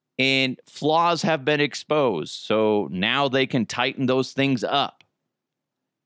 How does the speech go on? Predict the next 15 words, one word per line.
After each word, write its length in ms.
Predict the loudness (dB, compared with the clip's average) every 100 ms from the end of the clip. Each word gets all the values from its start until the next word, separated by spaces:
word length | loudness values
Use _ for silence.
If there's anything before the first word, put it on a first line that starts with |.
| -4
It's 260 | -4 -4
good 420 | -14 -2 0 0 -4
to 80 |
fail 580 | -4 0 2 2 -2 -8 _ _
in 200 | -2 0
life. 420 | 0 0 -4 -10 _ _ _ _ _ _ _
It 140 | 0
allows 400 | 2 2 2 2
you 140 | 2 2
to 100 | 2
see 220 | 2 0
the 100 | 0
path 540 | -4 -2 -2 -2 -6 _
to 100 | -12
success 760 | -8 -6 -4 -2 0 0 -2 -4